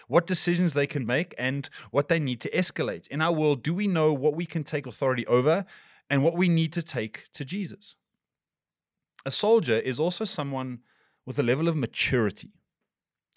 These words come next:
In Israel, they used to count men from twenty years and older because they were then considered to be old enough to be soldiers. In our ca-, in our country, in South Africa, that age is eighteen. Once you're eighteen, you can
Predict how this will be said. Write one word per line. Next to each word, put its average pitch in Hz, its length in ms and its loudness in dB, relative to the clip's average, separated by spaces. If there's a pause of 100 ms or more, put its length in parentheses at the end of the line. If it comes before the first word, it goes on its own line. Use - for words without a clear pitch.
(140)
In 139 340 0
Israel, 151 420 2
they 127 120 0
used 131 280 -4
to 190 60 -6
count 135 320 -6
men 123 180 0
from - 180 -6
twenty 143 360 -4
years 123 220 -2
and 117 120 -2
older 110 380 2 (300)
because 131 300 2
they 135 100 6
were 131 120 4
then 156 200 4
considered 160 560 0
to - 80 -12
be 139 120 -4
old 147 240 2
enough 131 220 -4
to 127 100 -14
be 113 80 -6
soldiers. 104 520 -6 (960)
In 117 120 0
our 127 160 4
ca-, 131 340 -2
in 123 100 -2
our 123 140 0
country, 135 380 -6
in 113 100 -6
South 110 220 -2
Africa, 117 400 -2
that 120 180 0
age 113 280 0
is 107 300 -2
eighteen. 110 380 -2
Once 110 220 -2
you're 143 100 0
eighteen, 123 320 -2
you 110 140 -4
can 107 320 -2